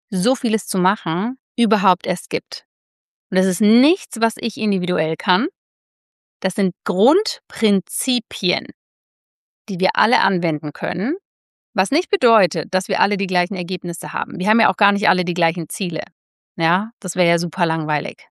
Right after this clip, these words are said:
okay? Wenn ich dir jetzt meine Ziele sag, die ich für mein Leben habe und du sagst, „Oh mein Gott, nee, also ich habe gar keine Lust, irgendwie Ausdauersportlerin zu sein oder das finde ich aber sehr, ähm, widerstrebend für mich, irgendwie X Y Z zu tun“,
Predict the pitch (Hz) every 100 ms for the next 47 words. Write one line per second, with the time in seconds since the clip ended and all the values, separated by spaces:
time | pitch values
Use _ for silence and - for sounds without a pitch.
0 | _ 170 - 180 185 240 _ _ _ _
1 | 185 185 208 202 190 208 185 180 175 226
2 | 214 185 175 - 185 190 175 170 185 185
3 | 170 190 208 180 180 165 - _ _ 196
4 | 180 160 180 170 - - _ _ _ 196
5 | 180 - - 190 185 202 214 - 170 -
6 | 160 151 165 180 - - 170 165 165 165
7 | 160 165 165 - 196 160 151 - - 160
8 | 160 156 160 160 - 180 170 156 175 -
9 | 175 165 - _ _ _ _ _ 180 -
10 | 190 185 - 180 175 180 196 196 196 196
11 | - 196 190 190 190 190 196 196 196 196
12 | - - - - 240 226 269 254 247 -
13 | - - 247 185 190 - 202 190 196 226
14 | - 208 202 202 202 220 - 190 196 190
15 | 175 196 - 180 - 165